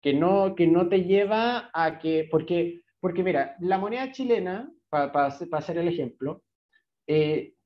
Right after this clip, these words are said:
por, por diseño, está creada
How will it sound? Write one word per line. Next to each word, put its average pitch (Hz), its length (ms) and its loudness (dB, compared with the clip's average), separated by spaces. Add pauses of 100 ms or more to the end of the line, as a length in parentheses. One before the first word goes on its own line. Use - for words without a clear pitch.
por, 156 440 4
por 185 200 6
diseño, 226 680 2 (500)
está 185 320 -4
creada 190 680 0